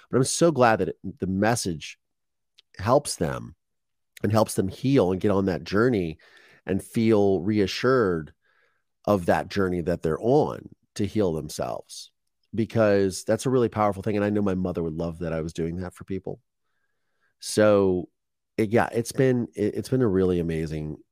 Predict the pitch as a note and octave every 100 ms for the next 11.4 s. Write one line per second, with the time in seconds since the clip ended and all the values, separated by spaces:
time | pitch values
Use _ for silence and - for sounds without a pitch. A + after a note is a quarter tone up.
0 | E2 F2 E2 D2 G#2+ - A#2 G#2 C3 C3
1 | G2+ - G2+ F#2+ - F#2 F2+ F#2+ F2+ G2
2 | - G2 - B2 B2 A#2+ A#2 A#2+ F2 D#2+
3 | F#2+ F2 E2 F#2 F#2 F#2 F2 G2+ G2 D2+
4 | C2 C2 - - - - F2 F2 G2 F2
5 | F2 D2+ - _ D2+ F#2+ F#3+ - - -
6 | _ - F2 A#2 A#2+ D#3 C3+ B2 - G#2
7 | D3 G2+ G2 - - _ _ - G#2 B2+
8 | C3+ C#3+ C3+ C3+ D3 D3+ F#2 - - _
9 | - F#2 G2 A2 D#2+ F#2+ - G#2 F#2 -
10 | A2 G2+ G#2 G2+ - G#2 G2 C3+ A#2 A#2
11 | C3+ C#3+ C#3+